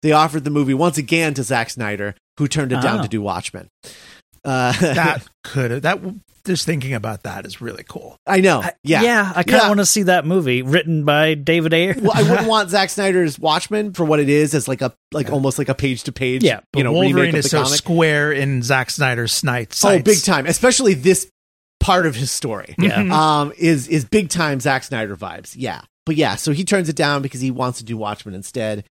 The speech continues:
Speaker 1: which, you know, in retrospect, might have been a bad idea for his career. He kinda had to start over after Watchmen because Watchmen was kind of a bomb
Speaker 2: Yeah.
Speaker 1: in terms of, like, how much it cost versus how much it made.
Speaker 2: Yeah, it didn't rocket him into, you know, the next big project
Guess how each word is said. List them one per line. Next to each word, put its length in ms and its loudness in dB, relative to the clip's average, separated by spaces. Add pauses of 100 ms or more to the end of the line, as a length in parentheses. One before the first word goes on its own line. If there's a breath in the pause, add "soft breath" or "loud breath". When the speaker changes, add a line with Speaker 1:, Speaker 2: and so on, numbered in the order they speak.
(180)
Speaker 1:
which, 440 -10 (400)
you 80 4
know, 160 6
in 100 4
retrospect, 600 0
might 180 2
have 160 0
been 140 4
a 60 2
bad 280 2
idea 500 2 (100)
for 140 0
his 140 0
career. 480 -4 (160)
He 100 0
kinda 240 2
had 80 2
to 80 -2
start 280 0
over 260 0
after 260 -4
Watchmen 460 -8
because 240 -6
Watchmen 440 -4
was 160 -8 (440 soft breath)
kind 180 0
of 100 0
a 60 0
bomb 380 -2 (100)
Speaker 2:
Yeah. 280 2
Speaker 1:
in 40 4
terms 180 0
of, 120 -4
like, 140 0
how 140 0
much 140 0
it 80 -6
cost 380 2
versus 260 -4
how 120 -2
much 180 -6
it 40 -10
made. 300 -8
Speaker 2:
Yeah, 180 2
it 180 2
didn't 420 0
rocket 400 0
him 320 0
into, 440 0 (280)
you 100 0
know, 260 -4
the 80 -2
next 220 0
big 180 -4
project 600 -4